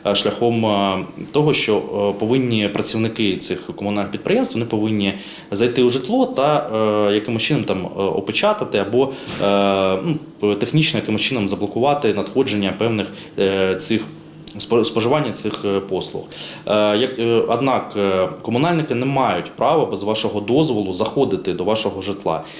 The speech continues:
Е, тут є певна, я не скажу, що колізія, тут є певний, е, такий юридичний момент, що, е, відповідно до договору ви зобов'язані допускати комунальників для перевірки, е, для перевірки ваших вузлів агрегатів щодо отримання послуг. Якщо ви цього не робите,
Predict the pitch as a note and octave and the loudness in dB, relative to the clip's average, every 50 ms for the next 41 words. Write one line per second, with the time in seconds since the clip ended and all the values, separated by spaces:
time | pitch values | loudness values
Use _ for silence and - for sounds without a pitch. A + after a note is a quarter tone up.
0 | - - - G#2 G2+ G2 G3+ F#3 - D#3 D3 D3+ - D3+ D3 C3+ C3+ C3+ C3+ C3 | -16 -8 -2 -2 0 2 2 0 2 0 -2 0 0 0 0 0 0 0 0 0
1 | B2+ B2 A#2 - - - - - - - - - - - - - - - - B2 | 0 -2 -2 -6 -10 -18 -20 -20 -20 -20 -20 -20 -20 -20 -20 -20 -10 -4 -2 -2
2 | B2 - - B2 B2 B2+ - B2 A2+ - C3 B2 D3+ E3+ E3+ D3 A2+ G2+ F2 - | -2 0 2 2 2 2 2 0 0 2 2 4 4 4 4 4 2 0 0 0
3 | G#2+ - A#2+ - - A#2+ A#2 A2+ A#2 A2+ G#2+ G#2+ G#2+ - - - - - - F#2 | -2 -2 -2 0 2 2 2 2 2 0 0 -2 -2 -4 -10 -14 -16 -12 -4 -2
4 | F#2+ G2 G2 F#2+ G2 - A2 - - A#2 A2+ A2+ A2 A2 - A#2 G#2 - - A2 | 0 2 2 2 2 0 -2 -2 0 0 2 2 2 2 0 0 0 0 0 0
5 | A2 A2+ A#2 C3+ D3+ D3+ D3+ D3+ D3+ - - - - G#2+ G2+ G2+ G2 G2 G2+ - | 0 0 0 2 2 2 2 2 2 0 0 2 2 4 4 4 2 0 -2 -8
6 | - - - - - - F#2+ F#2+ G2 F#2+ F#2+ F#2+ - A#2 A#2 A2+ G#2+ A2+ A2+ D#3 | -12 -14 -14 -6 -2 0 2 4 4 2 2 0 0 0 0 2 2 2 4 4
7 | D#3 D3+ B2 A2+ A2+ G#2+ G#2 A2 A2 A#2 G#2+ A#2+ A2+ A#2+ A#2+ G#2+ F#2+ F2+ F2+ F2 | 4 4 4 2 2 2 2 2 0 2 2 2 2 4 2 2 2 0 -4 -6
8 | E2 - - F#2+ - - - F#2 F2+ F#2 - G#2+ G2 G2+ G#2 G2+ F#2 F2+ F2 E2+ | -6 -6 -6 -8 -4 -2 -2 -2 -2 -2 -4 -2 -2 0 0 0 0 0 -2 -4
9 | - F2 D#2+ D#2 F#2+ F2 - G2+ G#2 G2+ G#2 G2+ G2+ G2+ G2+ - - F#2 F2+ F2 | -4 -6 -4 -2 -4 -2 0 0 0 2 2 0 0 -2 -2 -2 -2 -2 0 0
10 | E2+ - - - - - - - - F#2 F2+ F2+ F2 F2 F2 E2+ E2+ D#2+ F2 G2 | -2 -4 -6 -12 -16 -16 -8 -2 0 2 2 2 2 2 2 0 0 0 -2 -2
11 | - A2+ A2 A2 A#2 A#2 - - - G2+ G2 G2 G2 - - - - - - - | 0 2 2 2 2 0 0 0 2 2 2 0 -2 -6 -10 -16 -20 -20 -20 -20
12 | - - - G2+ G2+ G#2 G#2 - G2+ - A2 A2 G#2+ A2 A2+ G#2+ G2 F#2+ A2+ A#2 | -20 -10 -4 0 0 2 2 0 -2 -2 -2 -2 0 2 2 2 4 2 2 2
13 | D#3 G3 G3 G3+ - - - B2+ B2 A#2 - A#2+ A2+ A2 G#2+ G#2+ G#2+ - G2+ G2+ | 2 2 0 0 -4 -4 0 0 -2 0 0 -2 0 0 -2 -2 -2 -2 -2 -2
14 | - F#2 G2+ G2+ - B2+ A#2 A2+ A2 - G#2 A2 G#2+ G#2+ C3 E3+ G3 F3+ E3 D#3 | -2 -2 -2 0 0 0 0 0 0 0 -2 -2 0 2 2 2 2 2 2 0
15 | - C#3 C3 B2+ | 2 0 0 0